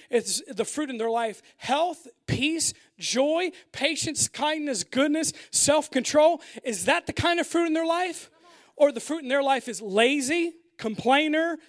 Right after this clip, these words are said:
negative, bad attitude, going nowhere with their life? Is that their fruit? You gotta follow their fruit and be honest enough to say,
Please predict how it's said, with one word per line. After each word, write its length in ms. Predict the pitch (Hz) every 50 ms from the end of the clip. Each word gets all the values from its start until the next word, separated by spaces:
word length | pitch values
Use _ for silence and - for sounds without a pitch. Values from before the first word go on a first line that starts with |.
| _ _ -
negative, 800 | 214 208 214 233 277 285 233 302 285 311 339 359 330 311 - - _ _ _ _ _ _ _ _ _ _ _ _ _ _ _ _ _ _ _ _ _ _ _ _ _ _ _
bad 300 | 170 - 247 262 285 277
attitude, 840 | 262 262 285 302 311 330 254 - 262 294 320 339 359 370 370 339 - _ _ _ _ _ _ _ _ _ _ -
going 360 | 170 247 277 302 320 294 262 247
nowhere 320 | 247 262 277 294 294 294
with 180 | 285 302 302 -
their 140 | 339 302
life? 420 | 302 302 311 320 339 370 - - - _ _ _ _ _ _ _ _ _ _ _ _ _ _ _ _ _ _ _ _ -
Is 140 | 214 -
that 180 | - 285 311 -
their 140 | 349 339 311
fruit? 540 | - - 339 349 403 440 427 427 - - _ _ _ _ _ _ _ _ _ _ _ _ _ _ _ _ _ _ _ _ _ _ _ _ _ _ _ _ _ _ _ _ _ _ _ _ _ _ _
You 120 | 254 277
gotta 220 | 254 339 339 320 233
follow 340 | - 302 339 339 330 311 254
their 140 | 277 277
fruit 500 | - - 349 427 440 381 277 - - - _ _ _ _ _ _ _ _ _ _ _ _ _ _ _ _ _ _ _ _ _ _ _ _ _ _ _ _ -
and 160 | 269 262 240
be 160 | 262 294 277
honest 440 | 247 262 320 392 427 427 320 - -
enough 240 | 277 247 254 240 233
to 120 | - 214 196
say, 320 | - - 285 262 226